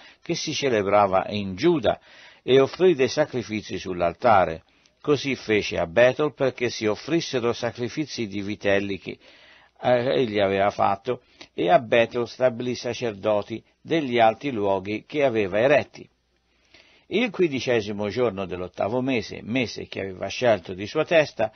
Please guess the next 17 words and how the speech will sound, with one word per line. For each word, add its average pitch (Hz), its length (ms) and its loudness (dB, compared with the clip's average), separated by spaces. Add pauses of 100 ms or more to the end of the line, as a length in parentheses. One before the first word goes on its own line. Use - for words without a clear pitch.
(220)
Geroboamo 117 920 4
salì 113 440 2
all'altare 117 800 2
che 120 120 -4
aveva 107 360 0
costruito 110 580 -6
a 123 60 4
Betel 117 540 0
e 113 160 -4
fece 107 420 -4
una 117 160 -2
festa 139 460 0
per 104 160 -6
i 95 40 -6
figlioli 101 460 -4
di 127 120 -6
Israele 104 600 0